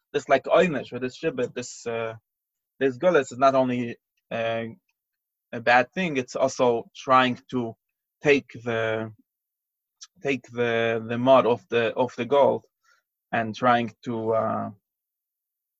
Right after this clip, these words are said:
to show them, um, what they actually are. Like he says, "Asher, ad, ad asher es chilul estaken, uh, leitaken lahares b'chinas hazav shalem." That was the Adar Mitzrayim. So Mitzrayim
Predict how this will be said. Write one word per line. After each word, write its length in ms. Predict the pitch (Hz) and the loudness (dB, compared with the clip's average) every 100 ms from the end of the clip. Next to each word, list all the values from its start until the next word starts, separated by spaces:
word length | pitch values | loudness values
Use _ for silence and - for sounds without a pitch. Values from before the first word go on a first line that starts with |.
| _ _ - _ | _ _ -20 _
to 120 | 127 | -8
show 300 | - 135 123 | 0 2 4
them, 380 | 117 113 107 104 _ _ _ _ _ _ _ | 2 -4 -6 -10 _ _ _ _ _ _ _
um, 540 | 117 113 113 110 113 120 _ _ _ _ - | -10 -8 -6 -8 -10 -14 _ _ _ _ -4
what 220 | 127 127 | 2 2
they 120 | 131 | 6
actually 360 | 123 120 - 131 | 4 4 0 4
are. 300 | 156 139 127 _ _ _ _ _ - | 6 6 2 _ _ _ _ _ -4
Like 160 | 117 | -4
he 60 | - | -4
says, 280 | - 120 110 | 2 2 4
"Asher, 300 | 113 - 131 | 2 2 0
ad, 180 | 127 127 - | 0 0 2
ad 140 | 131 131 | 2 2
asher 200 | 131 127 | 0 -2
es 160 | 120 | -2
chilul 380 | - 160 147 127 | -4 4 6 6
estaken, 680 | 120 - 139 - 127 117 113 _ _ _ | 2 4 2 4 -4 -6 -10 _ _ _
uh, 380 | 117 117 110 113 113 _ _ _ _ 127 | -8 -4 -4 -6 -10 _ _ _ _ -6
leitaken 580 | 120 110 135 127 117 113 | -4 2 2 4 -2 -2
lahares 440 | 113 135 131 123 | 4 6 4 -2
b'chinas 340 | - 135 120 | -4 -2 -2
hazav 200 | 120 123 | 2 2
shalem." 380 | 123 123 147 190 - _ _ _ - | 2 2 2 2 -6 _ _ _ 0
That 120 | 156 | 6
was 160 | 165 143 | 6 8
the 140 | 143 | 6
Adar 220 | 135 139 131 | 8 8 6
Mitzrayim. 440 | 127 - 123 117 | 4 2 2 4
So 120 | 147 | 2
Mitzrayim 580 | 143 - 196 214 196 180 | 0 0 4 6 6 0